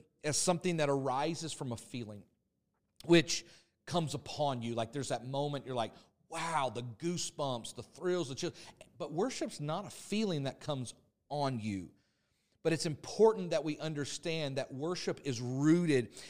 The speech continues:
in a conscious act of the will. The conscious act of the will is not about a feeling, because worship is not worshiping and doing that on a good day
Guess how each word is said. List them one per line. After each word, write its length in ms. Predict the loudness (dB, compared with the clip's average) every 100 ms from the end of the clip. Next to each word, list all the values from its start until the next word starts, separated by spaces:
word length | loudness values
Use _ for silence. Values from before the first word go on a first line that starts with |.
| -2
in 100 | 0
a 80 | -2 -4
conscious 840 | -12 -4 -2 -2 -4 -6 -6 -6 -10 -10
act 380 | -6 -6 -8 -14 -10
of 140 | -6
the 80 | -4
will. 500 | -4 -2 -4 -6 -18 _ _ _ _ _ _ _ _ _ _ _ _ -20
The 60 |
conscious 580 | -14 -2 0 2 0 0
act 240 | 2 2 0
of 100 | -4
the 80 |
will 440 | 0 6 8 8 4
is 240 | 0 -2
not 280 | 2 2 2
about 280 | -2 0 0
a 60 | 0
feeling, 480 | -4 -4 -2 -2 -2
because 300 | -2 -2 -2
worship 520 | 0 0 0 -2 -2
is 140 | -4
not 400 | -2 0 -2 -2
worshiping 600 | -4 -4 -4 -8 -6 -8 -10 -20 _
and 140 | -6 0
doing 280 | 2 2 0
that 180 | -2 -2
on 140 | -2
a 100 | -2
good 400 | -4 2 2 2
day 400 | 2 2 0 -4